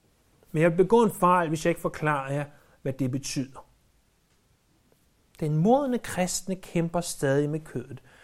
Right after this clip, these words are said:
Hvordan kan jeg så skråsikkert sige, at jeg tror, det her taler om den modne kristne?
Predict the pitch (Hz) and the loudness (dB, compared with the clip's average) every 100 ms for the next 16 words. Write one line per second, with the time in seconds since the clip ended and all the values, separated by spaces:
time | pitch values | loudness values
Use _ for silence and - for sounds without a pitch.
0 | - - _ 170 175 - 190 196 - 240 | -20 -20 _ -6 -6 -4 -2 -2 2 2
1 | 285 285 247 233 220 - 214 - - 190 | 2 2 2 4 2 -2 -4 -4 -8 0
2 | 220 214 - 196 196 175 - 175 185 185 | 2 2 2 2 2 -4 -6 -2 -2 0
3 | 165 190 190 - 208 196 180 175 175 170 | 0 -2 -2 -2 0 2 0 0 -2 -4
4 | - 185 175 170 151 151 151 151 160 165 | -4 -4 -4 -6 -6 -6 -4 -2 -4 -8
5 | 147 - 131 123 - | -12 -8 -8 -8 -16